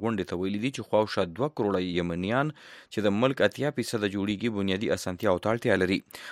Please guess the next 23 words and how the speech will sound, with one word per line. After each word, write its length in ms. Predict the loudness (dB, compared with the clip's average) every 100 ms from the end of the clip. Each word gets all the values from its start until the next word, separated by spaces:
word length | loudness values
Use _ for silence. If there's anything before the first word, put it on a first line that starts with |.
| 6
ښاغلي 340 | 6 8 6
اوبراین 400 | 6 4 2 4
د 100 | 4 4
بحرین 340 | 2 0 2 0
نه 180 | 0
په 160 | -2 -2 0
ټلیفون 440 | -2 -2 -4 2 2
دغه 220 | 2 0
غونډه 260 | 0 0 0
کې 340 | 2 0 0 -2
خبرې 260 | 0 2 0 0
کولې. 300 | 2 4 2 -2 -20 -18 -18 -12 2 6
دغلته 340 | 6 6 4 2 2 4
د 180 | 6 6 4
لسو 340 | 2 2 2
ورځو 300 | 4 2 -2
په 120 | -2
سفر 300 | 0 0 0 0
دی 100 | 0
تللی 240 | 0 2 2
دی، 120 | 0 0
چرته 240 | -2 -2
چې 140 | -6